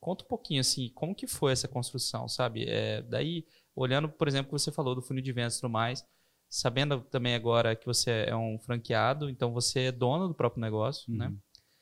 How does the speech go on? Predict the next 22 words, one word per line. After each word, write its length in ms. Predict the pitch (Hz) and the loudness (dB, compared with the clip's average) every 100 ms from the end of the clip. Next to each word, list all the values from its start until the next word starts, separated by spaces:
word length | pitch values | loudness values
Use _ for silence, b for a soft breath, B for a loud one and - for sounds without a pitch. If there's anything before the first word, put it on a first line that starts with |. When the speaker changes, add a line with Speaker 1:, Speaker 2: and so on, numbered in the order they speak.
| b _ | b _
Speaker 1:
É... 260 | 113 110 110 | -4 -2 -2
provavelmente 600 | - 131 135 127 123 - | 2 4 4 2 0 0
tem 100 | 120 | -2
as 160 | 113 | -2
regras 300 | 110 110 110 | -2 -2 -4
pra 100 | - | -6
ser 160 | 113 117 | -6 -6
seguidas 540 | - - 127 139 120 | -8 -8 -6 -4 -4
ali, 360 | 110 123 160 143 _ - | -4 -4 -6 -6 _ -6
Speaker 2:
Com 100 | 98 | 0
Speaker 1:
toda 80 | - | 0
franquia 340 | 107 101 104 | 0 0 0
Speaker 2:
certeza. 80 | - | 0
Speaker 1:
tem, 140 | 131 - _ | -4 -6 _
né? 140 | 131 | -8
Speaker 2:
Claro. 340 | 170 95 90 90 - _ - | -8 -8 -10 -12 -20 _ -6
Speaker 1:
É, 600 | 113 107 104 101 101 - _ _ _ | 0 2 2 2 -2 -6 _ _ _
talvez 300 | 120 110 113 | 0 2 0
você 120 | - | -2
não 80 | 113 | -4
pode 300 | 110 107 107 | -4 -4 -6
ter, 220 | - 110 | -6 -8